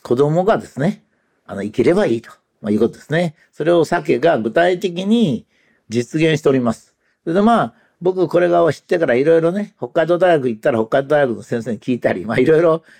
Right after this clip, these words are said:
して、誰がどこ、どういう知識がどの人から聞いたかも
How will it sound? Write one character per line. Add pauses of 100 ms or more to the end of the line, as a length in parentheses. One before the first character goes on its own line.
し
て、 (320)
誰
が
ど
こ、 (220)
ど
う
い
う
知
識
が
ど
の
人
か
ら
聞
い
た
か
も